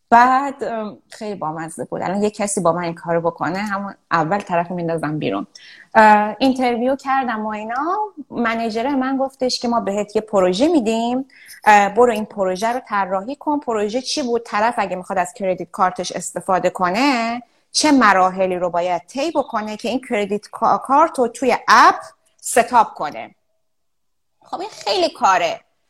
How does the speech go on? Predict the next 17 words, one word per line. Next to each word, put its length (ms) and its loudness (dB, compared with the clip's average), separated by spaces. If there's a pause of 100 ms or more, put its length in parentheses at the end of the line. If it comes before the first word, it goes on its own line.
(500)
ولی 160 -2
خب 160 -4
منم 420 -2
مثلاً 300 -4
بچه 420 -4
کله 460 -6
ب-، 380 -18
چی 120 -8
می‌گم، 180 -2
بوی 180 -2
قرمه 240 2
سبزی 340 -2
می‌ده 240 -6
دیگه، 220 -8
اینو 160 -2
می‌گن 260 -6
دیگه. 240 -10